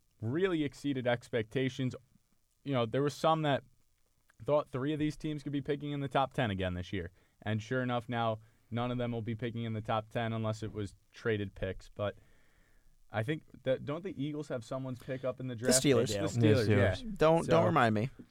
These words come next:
Speaker 1: yeah, that's, that's, that's a rough look, and the Eagles will continue to get better. I think all four of these teams will continue to get better. So I think this division went from being the worst division in football for a couple of years. Most competitive, though, 'cause you never knew who was gonna win it, to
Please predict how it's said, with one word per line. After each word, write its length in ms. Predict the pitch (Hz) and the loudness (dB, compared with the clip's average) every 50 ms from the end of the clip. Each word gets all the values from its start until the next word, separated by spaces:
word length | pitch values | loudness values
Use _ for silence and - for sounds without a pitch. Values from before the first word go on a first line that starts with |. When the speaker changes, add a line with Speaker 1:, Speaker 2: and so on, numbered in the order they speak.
| - - - - | -20 -20 -12 -4
Speaker 1:
yeah, 260 | 127 123 117 107 110 | 0 2 2 4 4
that's, 320 | 117 131 135 - - - _ _ | 4 2 0 -2 -16 -18 _ _
that's, 300 | - 151 156 - - - - | 2 2 2 2 -2 -20 -2
that's 180 | - 165 165 - | 0 0 2 2
a 60 | 175 | 0
rough 280 | 151 151 151 151 143 - | 2 4 2 2 2 0
look, 320 | 135 135 135 139 139 - | 0 2 2 2 2 0
and 200 | 127 123 120 117 | -2 0 0 0
the 60 | 117 113 104 135 | 0 0 2 2
Eagles 240 | 131 127 135 131 120 | 2 4 2 0 0
will 80 | 123 113 | -2 -4
continue 440 | - - 110 - - 123 127 120 | -2 -6 -6 -2 0 0 2 2
to 40 | 113 | 2
get 200 | 107 113 110 104 | 2 2 2 4
better. 200 | 113 117 117 117 | 4 6 6 6
I 60 | 117 | 6
think 160 | 127 180 190 185 - | 4 4 0 0 4
all 200 | - 135 151 170 | 6 6 6 6
four 360 | - - - 135 143 160 190 | 4 0 -2 -2 0 0 0
of 80 | 196 160 | 0 0
these 180 | 110 92 - | 0 -2 -4
teams 320 | - - 104 90 85 82 - | -6 -6 -4 -4 -4 -4 -2
will 160 | 101 107 110 | -2 -2 -2
continue 480 | 110 - 110 107 - 120 117 117 113 | -2 -2 -4 -2 0 -2 -2 0 0
to 60 | 104 101 | -2 0
get 200 | 98 107 98 - | 0 -2 0 2
better. 240 | 107 104 104 101 | 0 2 2 2
So 140 | 98 - 110 | 0 0 0
I 60 | 117 | 0
think 180 | 131 151 165 135 | 0 0 -2 0
this 160 | 135 135 131 | 0 0 0
division 520 | - 123 110 107 123 127 110 120 117 110 - - - - - - - - - | 0 -2 0 2 2 2 2 0 0 -2 -4 -8 -20 -20 -20 -20 -20 -20 -8
went 260 | - 113 127 131 135 131 | 0 2 2 2 2 0
from 220 | - - 131 123 | -4 -2 -2 0
being 240 | 113 135 135 127 127 | 2 2 2 2 2
the 80 | 117 | 0
worst 320 | 110 110 123 127 131 - - | 0 2 0 0 0 -2 -4
division 380 | 120 107 117 117 107 117 113 | -2 0 0 0 0 -2 -2
in 80 | 107 104 | -2 -2
football 420 | 101 - 135 139 - - 113 107 | -2 -2 -4 -4 0 0 0 0
for 160 | 107 - 113 104 | 0 0 -2 -4
a 60 | 98 | 0
couple 280 | - 131 127 - - | 0 0 0 0 0
of 80 | 107 104 | -2 -2
years. 240 | 107 113 110 101 - | -2 -2 -4 -2 0
Most 300 | 117 127 156 196 220 - | 2 4 4 4 4 2
competitive, 560 | - 240 202 - 208 202 190 180 143 117 98 | -4 -4 0 2 0 2 2 0 -2 -2 0
though, 180 | 101 101 95 90 | 0 -2 -2 -2
'cause 200 | - 110 98 104 | -4 -6 -4 -2
you 80 | 117 | -2
never 200 | 113 120 127 127 | 0 0 0 0
knew 180 | 127 131 127 123 | -2 -2 -2 -2
who 100 | 127 123 | -2 -2
was 180 | 117 113 110 | -4 -4 -4
gonna 180 | 107 - 113 104 | -2 -2 -2 0
win 200 | 107 117 120 92 | 0 0 -2 -2
it, 100 | 87 - - - - - - - - _ - _ | -4 -8 -12 -16 -20 -20 -20 -20 -20 _ -20 _
to 300 | - - 139 131 123 110 | 0 2 4 4 2 0